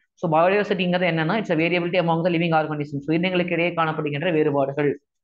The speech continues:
Also from all the sources, பல்வேறு மூலங்களில் வர பெறக்கூடிய உயிரினங்களிடையே காணப்படுகின்ற அந்த மாறுபாடுகளை தான் நம்ம பயோடைவர்சிட்டின்னு சொல்றோம். அந்த definitions யார் கொடுத்தாங்க, அது different levels of, uh, biodiversity என்ன சொல்றோம்? So genetic diversity,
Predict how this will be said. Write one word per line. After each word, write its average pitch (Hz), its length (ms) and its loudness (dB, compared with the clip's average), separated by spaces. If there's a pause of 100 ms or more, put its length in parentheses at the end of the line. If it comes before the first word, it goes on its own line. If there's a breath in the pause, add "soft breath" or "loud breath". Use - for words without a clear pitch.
(180)
Also 165 180 -2
from 196 220 0
all 175 180 4
the 180 120 0
sources, 160 400 0 (120)
பல்வேறு 170 340 0
மூலங்களில் 180 440 2
வர 165 160 0
பெறக்கூடிய 147 460 -2
உயிரினங்களிடையே 156 560 0
காணப்படுகின்ற 143 600 -4
அந்த 208 160 -2
மாறுபாடுகளை 147 680 2
தான் 175 200 0 (440 soft breath)
நம்ம 170 160 0
பயோடைவர்சிட்டின்னு 160 760 0
சொல்றோம். 147 280 0
அந்த 185 100 -2
definitions 165 420 -2
யார் 147 200 2
கொடுத்தாங்க, 143 480 -2 (400 loud breath)
அது 175 140 -2
different 175 340 -2
levels 185 340 2
of, 190 240 4
uh, 156 180 4
biodiversity 147 560 4
என்ன 151 160 0
சொல்றோம்? 135 320 -4
So 135 140 -4
genetic 160 340 -2
diversity, 135 560 -2